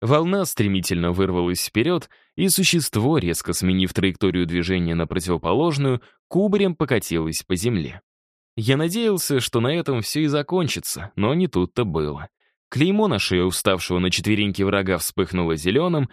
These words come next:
и между нами мгновенно выросла стена из камня, метра три в ширину и два в высоту. Пока оббегал ее — Противник успел встать и прилично сократить дистанцию. Нас разделяло уже два метра, когда его кулаки покрылись электрическими разрядами,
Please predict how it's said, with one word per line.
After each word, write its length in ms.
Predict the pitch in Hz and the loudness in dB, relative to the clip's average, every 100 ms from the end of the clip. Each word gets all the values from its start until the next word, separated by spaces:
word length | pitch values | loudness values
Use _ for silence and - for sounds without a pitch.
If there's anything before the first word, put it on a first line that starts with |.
| - _ | -10 _
и 80 | - | 0
между 320 | 185 185 165 | 2 2 2
нами 240 | 175 180 170 | 0 0 0
мгновенно 580 | 127 123 151 180 170 | 2 2 2 2 2
выросла 540 | 110 107 160 139 131 127 | 2 0 0 -2 0 -2
стена 360 | 113 113 117 | 0 -2 0
из 140 | 135 127 | 0 -4
камня, 480 | - 160 107 76 - _ _ | -4 -4 -4 -8 -14 _ _
метра 360 | 101 107 110 107 | 0 0 2 0
три 220 | - 98 | 0 -2
в 80 | 80 | -2
ширину 440 | 92 87 117 156 - _ _ | 0 0 0 -2 -6 _ _
и 120 | 180 | -2
два 320 | 147 85 78 | 0 0 0
в 60 | 76 | -2
высоту. 640 | 76 90 - - - 71 - _ | -2 -2 -2 -4 -8 -14 -16 _
Пока 320 | - 117 170 175 | -2 0 2 0
оббегал 540 | 139 156 151 202 185 | 2 0 2 0 0
ее — 240 | 90 71 - _ _ | -2 -6 -14 _ _
Противник 540 | 147 180 220 196 123 | 0 0 2 2 2
успел 340 | 107 - 104 95 | 0 0 0 2
встать 440 | - - 175 - _ - | 0 0 0 -2 _ -4
и 120 | - | -2
прилично 640 | 196 202 202 156 147 170 170 | 0 2 2 2 0 2 2
сократить 560 | - 170 180 - 87 | 0 0 -2 0 -4
дистанцию. 720 | 87 117 - 78 78 - 69 87 _ _ | -2 -2 -2 -4 -4 -8 -12 -16 _ _
Нас 280 | 107 117 120 | 0 0 2
разделяло 580 | 123 110 90 101 123 123 | 0 0 2 2 4 2
уже 260 | 113 110 120 | 2 2 0
два 260 | 104 131 | 2 0
метра, 360 | 143 165 170 87 | 0 0 -2 -4
когда 280 | 95 92 98 | -4 0 2
его 200 | 98 101 | 2 0
кулаки 460 | 113 120 123 160 | 2 0 0 -4
покрылись 580 | - 101 92 92 85 78 | -2 -2 -2 -4 -4 -4
электрическими 720 | 92 - 95 92 - - 92 | -4 -2 -2 -2 -4 -2 0
разрядами, 680 | 92 95 139 170 147 131 120 | 0 0 0 0 0 -2 -4